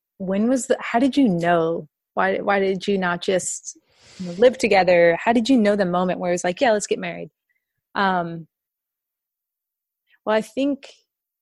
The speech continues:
for me, and Kelsey, you can say how you knew you were, you were ready, but for me, it was, you know, going back to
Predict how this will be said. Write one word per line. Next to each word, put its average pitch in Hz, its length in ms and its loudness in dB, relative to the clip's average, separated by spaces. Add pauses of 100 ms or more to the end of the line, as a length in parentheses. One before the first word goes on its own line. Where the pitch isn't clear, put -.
(640)
for 202 340 0
me, 202 600 -2 (300)
and 190 200 -6
Kelsey, 208 360 -8
you 202 80 -6
can 190 320 -12 (640)
say 196 300 -6
how 180 360 -4
you 190 260 -4
knew 214 160 -2
you 214 180 -4
were, 208 220 -6 (100)
you 208 200 -8
were 196 120 -6
ready, 190 320 -4
but 185 260 -8
for 196 160 -4
me, 226 380 2
it 196 80 2
was, 196 380 2 (1080)
you 247 120 4
know, 254 120 6
going 247 340 6
back 220 280 0
to 202 440 4